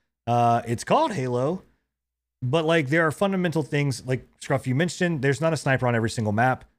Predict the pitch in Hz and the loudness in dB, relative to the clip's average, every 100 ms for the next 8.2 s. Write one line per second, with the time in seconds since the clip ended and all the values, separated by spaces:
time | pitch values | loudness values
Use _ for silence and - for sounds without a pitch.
0 | _ 123 117 113 107 98 _ _ _ - | _ -2 0 0 -2 -8 _ _ _ -6
1 | 139 135 185 208 214 - 180 170 165 143 | -4 0 2 2 0 0 2 2 0 -2
2 | - _ _ - 147 143 170 156 151 139 | -6 _ _ 0 2 2 0 0 2 0
3 | 127 127 - 135 120 113 170 196 - 147 | 2 0 2 -2 -2 -2 0 0 0 -4
4 | - - 185 170 151 131 135 127 117 110 | -2 0 0 2 2 0 -2 0 -2 -2
5 | 123 113 107 101 95 _ _ _ _ _ | -2 0 0 0 -2 _ _ _ _ _
6 | _ _ - 127 131 165 190 202 139 135 | _ _ -4 0 2 2 0 -2 0 0
7 | 101 107 131 127 104 98 101 117 131 - | -2 -2 0 0 -2 -2 -4 -2 -2 -4
8 | 101 | -6